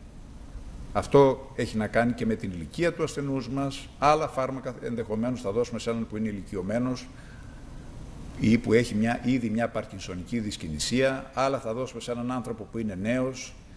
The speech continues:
Θα πρέπει να λάβουμε υπόψη πολλούς παράγοντες, τυχόν ανεπιθύμητες παρενέργειες που θα θέλαμε για τον συγκεκριμένο ασθενή.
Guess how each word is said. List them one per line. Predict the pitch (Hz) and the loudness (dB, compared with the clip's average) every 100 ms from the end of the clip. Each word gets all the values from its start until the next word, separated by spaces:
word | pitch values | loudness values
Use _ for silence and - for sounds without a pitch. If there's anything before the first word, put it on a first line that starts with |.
| - - | -16 -16
Θα | - 120 | 0 2
πρέπει | 143 135 | 2 2
να | 131 | 4
λάβουμε | 143 135 135 | 4 2 -2
υπόψη | 113 147 - 131 123 - | -2 -4 -2 -4 -6 -4
πολλούς | 147 160 170 | -2 0 -2
παράγοντες, | - 110 107 113 127 131 135 - - - - - - - - - | 0 0 2 0 -4 -6 -8 -10 -16 -20 -20 -20 -20 -20 -20 -2
τυχόν | 139 120 139 143 139 123 - - - - - - | -2 4 4 4 0 -6 -12 -20 -20 -20 -20 -4
ανεπιθύμητες | 120 120 123 143 139 131 127 - - - - - | 0 0 0 0 0 0 -6 -8 -14 -18 -18 0
παρενέργειες | 113 110 120 120 113 | 2 4 4 2 0
που | - | -6
θα | |
θέλαμε | 104 117 120 117 120 - - - - - - - - - - | -2 0 0 0 -4 -8 -18 -20 -20 -20 -18 -18 -18 -18 -4
για | 110 110 | 0 2
τον | 104 | 0
συγκεκριμένο | 95 95 78 92 113 117 | -2 -2 -2 2 4 4
ασθενή. | 107 - 98 82 | 0 2 0 0